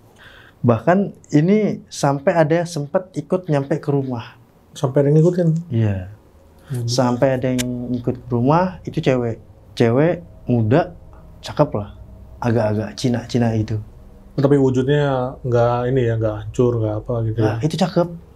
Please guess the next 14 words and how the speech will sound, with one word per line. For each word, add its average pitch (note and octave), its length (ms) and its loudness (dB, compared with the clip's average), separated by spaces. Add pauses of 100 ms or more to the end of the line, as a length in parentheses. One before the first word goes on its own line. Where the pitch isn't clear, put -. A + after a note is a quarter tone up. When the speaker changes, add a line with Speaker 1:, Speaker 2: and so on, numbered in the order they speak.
(100)
Speaker 2:
Oke. A2 640 -2 (220)
Speaker 1:
Tuh. G#2 180 -14 (320)
Itu B2+ 340 2 (360)
bahkan E3+ 640 0
sampai B2+ 720 -2 (720)
ke C3+ 200 2 (840)
rumah, B2+ 540 0 (2000)
entah C3 320 2
itu B2+ 200 -2
dia A2+ 520 -2 (2750)
jadi B2+ 400 2
netep C3+ 400 0
di B2+ 320 0
tempat B2+ 480 -2